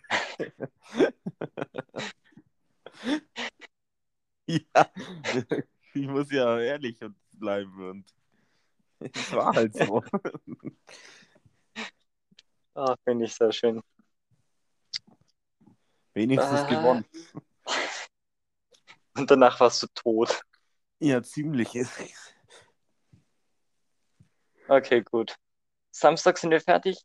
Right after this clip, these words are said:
Speaker 2: Sonntagsspiele. Erstes Spiel war Fra-, äh, hä, die, hä?
Speaker 1: War uninteressant.
Speaker 2: Frankf-, Eintracht Frankfurt eins zu eins gegen den VfB Stuttgart. Kostic, neunundsiebzigste mit dem eins null. Omar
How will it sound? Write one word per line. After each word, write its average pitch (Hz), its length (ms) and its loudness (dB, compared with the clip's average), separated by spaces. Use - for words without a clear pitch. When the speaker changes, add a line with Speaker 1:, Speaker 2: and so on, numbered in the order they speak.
Speaker 2:
Sonntagsspiele. 160 960 6
Erstes 131 320 2
Spiel 151 300 -6
war 123 300 4
Fra-, 123 240 2
äh, 110 340 8
hä, 123 300 4
die, 117 220 -2
hä? 131 180 0
Speaker 1:
War 117 220 4
uninteressant. 117 880 2
Speaker 2:
Frankf-, - 200 -20
Eintracht 143 380 6
Frankfurt 143 440 2
eins 127 260 2
zu - 80 -2
eins - 280 -4
gegen 120 260 -4
den 117 180 0
VfB - 440 2
Stuttgart. - 560 2
Kostic, - 540 4
neunundsiebzigste 127 720 4
mit 113 140 -2
dem - 180 -4
eins 156 280 0
null. 151 200 6
Omar 131 480 8